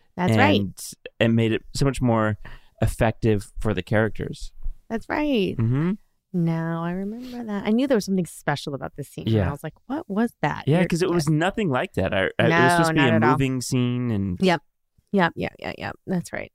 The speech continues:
Speaker 1: And that's why I think why I was like, I took to the quiet and it, like,
Speaker 2: Yeah.
Speaker 1: the, the stillness of it because it was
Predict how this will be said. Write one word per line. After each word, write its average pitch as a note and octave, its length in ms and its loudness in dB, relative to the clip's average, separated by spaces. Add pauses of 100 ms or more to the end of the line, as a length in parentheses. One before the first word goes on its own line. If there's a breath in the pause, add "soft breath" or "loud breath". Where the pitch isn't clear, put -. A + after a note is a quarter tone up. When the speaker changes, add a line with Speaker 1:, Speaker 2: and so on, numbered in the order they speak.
Speaker 1:
And F#3+ 180 2
that's F#3+ 280 4
why F3+ 100 4
I F3 80 2
think F3 160 0
why C#3 220 4
I C3 40 0
was C#3 160 0
like, C#3+ 240 0
I F3 60 0
took E3+ 220 -2
to - 80 -4
the D3 80 2
quiet C3+ 400 0
and A3 80 0
it, G#3 180 0
like, E3+ 300 -2 (160)
Speaker 2:
Yeah. F2+ 260 0
Speaker 1:
the, D3 400 -10 (140)
the D#3 80 -8
stillness F3 580 0
of G3+ 140 0
it A#3 260 -2
because D#3 340 -2
it C3 100 -2
was - 300 -8